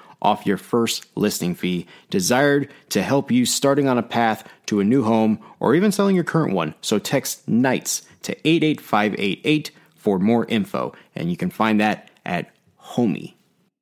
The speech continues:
All right, folks, mailbag time. It's been a while since we did a mailbag. I think the last time we did a mailbag was when, uh, the Golden Knights announced that they were getting an A H L team here in, here in, uh, Southern Nevada.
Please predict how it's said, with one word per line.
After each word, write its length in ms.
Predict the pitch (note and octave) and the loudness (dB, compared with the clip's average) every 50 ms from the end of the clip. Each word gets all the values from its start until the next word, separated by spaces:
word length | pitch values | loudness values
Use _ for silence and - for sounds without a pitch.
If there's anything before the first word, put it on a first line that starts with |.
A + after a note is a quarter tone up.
| _ _ _ _ _ _ _ _ _ _ | _ _ _ _ _ _ _ _ _ _
All 80 | A#2+ B2 | 0 2
right, 240 | B2 A#2+ A2+ G2+ - | 4 4 2 2 0
folks, 320 | B2+ B2 A#2 G#2 - - - _ _ | 0 0 0 0 -2 -8 -10 _ _
mailbag 1200 | - G#2 G#2 A2+ C3 C#3 D3 D3 D3 D3 D3 C#3+ C#3 C#3 - A#2 A#2 B2 B2+ B2+ B2+ B2 A#2+ A#2 A#2+ | 0 2 2 4 4 4 4 4 4 2 2 0 -2 -4 -2 0 0 2 2 2 2 0 0 -2 -4
time. 320 | - - C3 C3 A2 G#2 | -2 0 0 2 2 2
It's 80 | G#2+ B2 | 0 0
been 160 | D3+ C#4 D4 | 0 0 0
a 80 | D#4 C4+ | 2 2
while 420 | D3+ A2+ B2 D3+ F3+ F#3+ C3 G2 | 0 0 0 0 2 2 0 0
since 220 | F#2 - G#2+ G2 | 0 -2 -2 -2
we 80 | G#2+ G#2 | 0 0
did 120 | G2+ G#2 | 0 2
a 40 | G2+ | 2
mailbag. 320 | G2+ G2+ G2+ G#2 G#2+ A#2 D3+ | 2 2 2 0 0 0 0
I 20 | |
think 140 | F#3+ B3+ C4+ | 0 0 0
the 80 | A3+ | 0
last 300 | A#2+ A2+ B2 D3+ E3 D3+ | 0 0 0 -2 -2 -2
time 100 | - E3+ | 0 0
we 80 | D#3+ D#3 | 2 2
did 80 | C#3+ C3 | 2 2
a 40 | |
mailbag 580 | A#2 A2 A2+ A#2+ C3 C#3 C3 C3 C3+ D3+ D#3 D3+ | 2 2 2 2 2 0 0 0 0 0 -2 -2
was 180 | B2 A2 G#2 G#2+ | -2 -4 -2 -2
when, 480 | A2+ A#2 A#2 A#2 A#2 A#2 A#2 A2+ A#2 | -2 0 0 2 2 2 2 2 0
uh, 300 | A2+ A2+ A2+ A2+ A2 A2 A2 - - - - - - _ _ _ _ _ _ | 0 0 0 0 0 -2 -4 -8 -18 -20 -20 -20 -20 _ _ _ _ _ _
the 80 | - A2 | -2 0
Golden 220 | A2 B2+ C#3 C#3+ | 2 2 2 4
Knights 200 | C3+ C3 C3 - | 2 2 2 2
announced 320 | A2 G#2+ A2+ B2 C3 B2+ - | 2 2 2 2 2 0 0
that 40 | - | 0
they 80 | A#2 | 0
were 80 | A#2 A#2+ | 2 2
getting 240 | A2+ B2+ B2 A#2+ A#2+ | 2 2 2 4 2
an 100 | A#2 A#2+ | 2 2
A 140 | B2+ B2+ | 2 2
H 120 | B2 A#2 - | 2 2 2
L 140 | C3 C3 A#2+ | 0 0 0
team 240 | - B2+ B2+ A#2+ | 0 0 0 2
here 160 | A2 B2+ B2+ B2+ | 2 2 2 2
in, 340 | B2 B2 B2 A#2 - - | 2 2 2 0 -2 -6
here 280 | - A2+ A2 C3 C3+ C3+ | -10 -6 -2 0 0 2
in, 120 | C3 C3 | 2 2
uh, 120 | C3 C3 C3 | 2 0 0
Southern 300 | - D3+ D3 D3 D3 D3 | 0 2 2 2 2 2
Nevada. 420 | D3 D#3 E3 E3+ C3 D#2+ - - | 2 2 2 2 0 -2 -6 -10